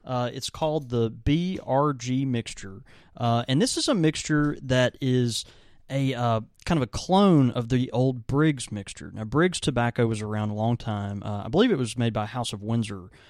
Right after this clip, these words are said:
uh, just a, you know, company that doesn't exist anymore. But it's a, it's a Burley, Virginia mixture. Uh, and it's one of those that just, you know, old-timey mixtures, got a lot of, uh,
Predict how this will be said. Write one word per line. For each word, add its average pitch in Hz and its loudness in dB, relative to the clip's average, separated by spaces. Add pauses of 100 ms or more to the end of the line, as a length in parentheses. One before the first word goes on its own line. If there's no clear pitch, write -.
(180)
uh, 113 0
just 113 -6
a, 107 -2
you 117 -6
know, 104 -4 (220)
company 113 0
that 107 -2
doesn't 110 -2
exist 107 -4
anymore. 107 -4
But 113 -4 (280)
it's 151 -2
a, 170 4
it's 170 -2
a 165 0
Burley, 226 2
Virginia 180 0
mixture. 123 -2 (340)
Uh, 120 -2
and 139 -2
it's 135 -2
one 175 2
of 165 2
those 143 4
that 127 0
just, 117 -4
you 147 4
know, 117 2 (400)
old-timey 156 4
mixtures, 131 0
got 117 -2
a 104 -6
lot 120 0
of, 104 -6
uh, 104 -8